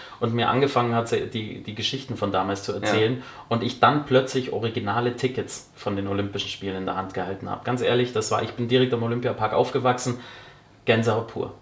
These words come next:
Speaker 1: Also und so gesehen, den Traum teile ich komplett mit dir. Vielleicht sind wir ja dann beide im Organisationskomitee.
Speaker 2: Genau.
Speaker 1: Mal schauen. Gut, tausend Dank, dass du da warst. Hat mich sehr gefreut. Ähm, wie immer überziehe ich, aber das gehört, glaub ich, bei einem Politiker dann schlussendlich erst recht zum guten Ton.
Speaker 2: Sowieso, ja.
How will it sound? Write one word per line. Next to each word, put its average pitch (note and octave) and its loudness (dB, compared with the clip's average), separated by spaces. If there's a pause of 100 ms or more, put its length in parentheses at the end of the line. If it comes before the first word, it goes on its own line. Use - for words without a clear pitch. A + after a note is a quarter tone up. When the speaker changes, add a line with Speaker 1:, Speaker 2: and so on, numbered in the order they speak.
Speaker 1:
Also G#2 0
und - -2
so A2 -4
gesehen, G#2 0 (120)
den G#2+ 0
Traum G#2+ -2
teile G#2 2
ich F#2+ -6
komplett F#2 -4
mit - -8
dir. F#2+ -6
Vielleicht C3+ 4
sind B2+ 0
wir A2+ 2
ja G#2+ 2
dann G2 0
beide F#2+ 2 (100)
im - -2
Organisationskomitee. G2 0
Speaker 2:
Genau. A#2 4
Speaker 1:
Mal - 6
schauen. - 0 (680)
Gut, G#3+ 10
tausend F3 8
Dank, F#3+ 4
dass F#3+ 4
du C#3+ 2
da C3+ 8
warst. - 0
Hat C#3+ 0
mich D3+ 2
sehr D3+ 10
gefreut. C#3+ 6
Ähm, C#3 6
wie C#3+ 4
immer E3+ 6 (100)
überziehe C#3+ 4
ich, A3+ 2
aber C#3 4
das C#3+ 0
gehört, C3 6
glaub B2 6
ich, B2 2
bei C3+ 0
einem B2 6
Politiker B2+ 4
dann A#2 6
schlussendlich A#2 2
erst A2 2
recht B2 4
zum - 0
guten - -2
Ton. F3+ 4
Speaker 2:
Sowieso, A#2 8
ja. G#2 8